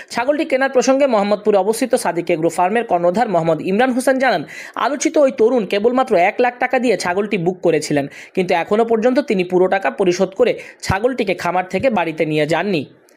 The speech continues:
ইফাতের ছাগল কেনা ও তার বাবার পরিচয় ও Facebook-এ তার আইডিতে নানা দামের গাড়ির সঙ্গে ছবি নিয়ে আলোচনা সমালোচনা বেড়েই চলেছে। একটি ছাগল সারা জীবনের কান্না লিখে Facebook-এ পোস্ট করেছেন অনেকে। একজন লিখেছেন, "কি এক জমানা এলো,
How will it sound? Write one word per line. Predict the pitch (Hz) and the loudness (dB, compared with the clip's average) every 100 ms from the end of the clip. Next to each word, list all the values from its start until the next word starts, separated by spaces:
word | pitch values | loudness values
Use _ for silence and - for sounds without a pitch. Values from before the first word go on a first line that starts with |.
| _ _ | _ _
ইফাতের | 262 262 320 311 | -2 0 2 2
ছাগল | - 226 269 | 2 0 0
কেনা | 262 262 302 | 0 0 0
ও | 254 | 2
তার | 214 196 | 0 2
বাবার | 196 208 | 2 0
পরিচয় | 208 202 190 262 | 2 2 2 2
ও | 226 | 2
Facebook-এ | 202 190 175 196 | 0 -2 -2 -2
তার | 202 175 | 0 0
আইডিতে | 165 170 185 240 | 0 -2 -2 -2
নানা | 180 175 | 0 -2
দামের | 170 165 160 | 0 0 0
গাড়ির | 156 175 | 0 0
সঙ্গে | 208 220 214 147 123 - - | -2 -2 0 -4 -6 -20 -8
ছবি | - 226 262 | -2 0 2
নিয়ে | 190 | 2
আলোচনা | 190 175 180 202 | 2 0 0 0
সমালোচনা | 208 175 165 165 208 | 0 0 0 0 0
বেড়েই | 196 160 175 | 2 2 2
চলেছে। | 170 131 127 143 - _ _ _ _ _ _ 254 | 2 0 0 -2 -4 _ _ _ _ _ _ -2
একটি | 262 311 | 0 0
ছাগল | 285 247 277 302 | 0 0 0 0
সারা | - 214 214 | 0 0 0
জীবনের | 202 190 175 | 2 2 0
কান্না | 180 180 214 | 0 0 0
লিখে | 247 240 | 0 -2
Facebook-এ | 156 185 175 175 175 | -2 -2 0 0 0
পোস্ট | 185 226 220 | 0 -2 0
করেছেন | 180 165 220 | 0 0 -2
অনেকে। | 175 156 143 127 - - - | 0 0 -2 -4 -6 -14 -4
একজন | 170 165 165 | -4 0 0
লিখেছেন, | 165 180 233 190 143 | 0 0 0 -2 -4
"কি | - 240 | -2 0
এক | 254 190 | 0 0
জমানা | 180 185 196 | 0 2 2
এলো, | 214 180 123 | 0 0 -4